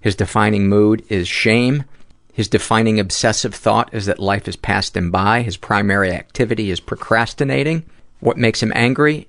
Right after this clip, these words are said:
is, he says, "I, I don't even know where to begin. Happy people, attractive people, successful people, rich people, the feeling of being unable to control my destiny and my job." And to the question, if there is a God, what are some things you would say to God? He says,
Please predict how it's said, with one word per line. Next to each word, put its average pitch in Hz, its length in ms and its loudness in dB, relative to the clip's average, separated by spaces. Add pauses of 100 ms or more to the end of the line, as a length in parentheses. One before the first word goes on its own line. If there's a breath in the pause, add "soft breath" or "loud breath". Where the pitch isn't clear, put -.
is, 101 320 0
he 117 100 -4
says, 113 320 -2
"I, 117 180 2
I 123 120 2
don't 113 180 2
even 117 180 2
know 107 120 4
where 110 160 4
to 110 60 0
begin. 98 440 0
Happy 104 340 -2
people, 120 380 -2
attractive 107 500 -2
people, 104 300 0
successful 117 640 0
people, 131 420 0
rich 107 300 -2
people, 92 400 -4
the 104 80 -8
feeling 110 340 2
of 98 140 -4
being 104 280 0
unable 107 380 2
to 110 60 -2
control 107 400 0
my 98 160 0
destiny 98 500 -2
and 92 80 0
my 92 160 -2
job." 82 460 -4 (720 loud breath)
And 98 120 -2
to 110 60 2
the 107 80 2
question, 120 420 2
if 110 140 0
there 110 160 4
is 107 100 2
a 117 40 -2
God, 95 400 2
what 101 160 2
are 98 40 0
some 95 200 -2
things 101 320 0
you 98 80 0
would 92 120 -2
say 104 200 4
to 110 80 4
God? 110 500 2
He 110 160 -6
says, 104 400 2